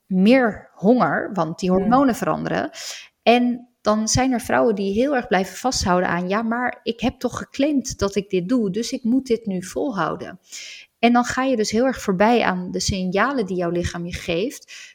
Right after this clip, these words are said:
Speaker 1: Dus ik heb zelf ook, hè, door schade en schande moeten leren. "Nee, oké, die laatste week voor mijn menstruatie moet ik het vaste loslaten."
Speaker 2: Ja.
Speaker 1: Want als ik rigide blijf zeggen, "Ik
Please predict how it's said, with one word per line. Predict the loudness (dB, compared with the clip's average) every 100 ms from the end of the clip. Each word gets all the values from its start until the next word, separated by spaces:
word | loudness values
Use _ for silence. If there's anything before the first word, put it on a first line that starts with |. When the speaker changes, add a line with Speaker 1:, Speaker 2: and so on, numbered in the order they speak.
| -10
Speaker 1:
Dus | -8
ik | -2
heb | -2 -2
zelf | -2 -2 0
ook, | 0 0 0
hè, | -2 -2
door | -2 -2
schade | 0 0 0 -2
en | -4
schande | -6 -6 -4
moeten | -4 -4
leren. | -2 -2 -2 -4
"Nee, | -6 -8
oké, | -6 -2 0 0 0 -2
die | -4 -2
laatste | -2 -2 -4 -4
week | -2 -2 -2
voor | -4 -2
mijn | -2 -6
menstruatie | -8 -10 -6 -4 -4 -6 -4
moet | 0 2 2 0
ik | -2 -2 -4 _ _
het | -10 -6
vaste | -4 -4 -4 -4
loslaten." | -2 -2 -2 -2 -4 -8 -10 -12 -16 -20 -20 -16 -6
Speaker 2:
Ja. | -2
Speaker 1:
Want | -2 -4 -8 -2
als | 0 0
ik | -4
rigide | -2 -2 0 2 4 4
blijf | 2 0 -2 -6 -16 -20 -20 _ _ _ _
zeggen, | 0 2 2 2 -2 -4 _ _
"Ik | 0 0 -2 -20